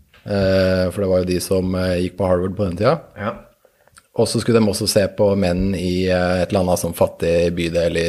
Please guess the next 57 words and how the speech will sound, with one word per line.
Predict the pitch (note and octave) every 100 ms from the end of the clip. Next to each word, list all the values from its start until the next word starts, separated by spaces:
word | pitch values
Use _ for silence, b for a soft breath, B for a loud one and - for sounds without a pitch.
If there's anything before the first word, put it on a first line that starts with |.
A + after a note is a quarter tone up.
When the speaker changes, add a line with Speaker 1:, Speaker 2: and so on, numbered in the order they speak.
| E2
Speaker 1:
sikkert | F2+ G2 F2
i | D#2+
Boston | E2 - F2+
da, | F2
siden | E2+
det | E2+
er | E2+
Boston, | - - E2+ E2 E2+ E2+
eh, | E2+ E2
snakk | E2+ B2+
om. | C#3+ B B
Speaker 2:
Ja, | G#2+
for | A#2
da |
så | A#2 A2
de | F#2+
på | -
en | G2+ F#2+ G2+
sånn | G2
cohort, | - E2+ E2+ A#2+ A2
eller | G#2 F#2
en | F#2+
gruppe | G2 - F2+
Harvard-studenter, | F2+ E2+ D#2+ E2+ - E2 - E3
som | B2+
var | G2
på | -
en | -
måte | -
upper | - - -
class | F2+ F#2 F#2 -
og | F2 F2 F2+ F2
de |
mest | F2 D#2+ - - -
privilegerte | F#2+ F#2 F2 D#2 -
Speaker 1:
Mm. | F#2+
Speaker 2:
av | F2 F2
de |
privilegerte. | E2 F#2 E2+ D#2 - C#3+ - -
Speaker 1:
Mm. | A2+ G#2+ - -
Speaker 2:
Og |
så | A2+ G2
disse | G#2 G2
Boston | E2+ E2
suburbs, | - E2 D2+ - D#2+ E2 -
som | F#2
var | E2+
på | -
en | -
måte | -
det | -
omvendte | D#3 D3 - -
da. | B2 - -
Speaker 1:
Ja. | A2+ F2+ - -
Speaker 2:
For | G2+
å | F#2+
få, | G2 F#2 F2+ F2 F2 F2